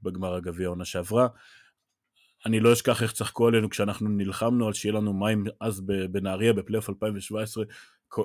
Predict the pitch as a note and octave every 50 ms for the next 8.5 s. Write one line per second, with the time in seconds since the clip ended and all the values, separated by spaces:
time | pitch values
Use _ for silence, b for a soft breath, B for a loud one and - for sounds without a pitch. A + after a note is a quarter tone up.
0 | - - A2+ A2+ A2+ A#2+ D3 C#3+ - C#3+ C3+ A2 A2+ A2+ - C#3 C3+ - A2 -
1 | - - B2 C#3 C#3+ C3 B2+ G#2+ A2+ G#2 G#2 - - G#2 G2+ G2 - F#2+ - -
2 | - A2+ A#2+ A2+ - - F2 G2+ B2 C3+ b b b b b b b b b b
3 | _ _ _ _ - - _ _ - - A2 G#2+ - G#2+ G2 G2 F#2+ F2+ F#2+ F#2+
4 | F#2 G#2+ D3 G3+ D#3+ G#2 F#2 F#2 F#2+ - - G2 G#2 G2+ G2+ G#2 A2 C3+ D3 -
5 | G3 F3 D3 B2+ B2 - - B2+ B2+ A#2 G#2+ G#2+ A#2 A2+ - A2+ A#2+ C3 C3+ A2
6 | G2+ G2+ G#2 G2 F#2+ A2+ D3+ D3 G#2+ b b b b b b b b b b _
7 | _ - E2+ F2+ F2 F2 F#2 F2+ F2+ F2+ F2 F2+ F#2+ G#2 G#2 G#2 G2+ F#2 - -
8 | - - - - - - - B2 A#2 A2+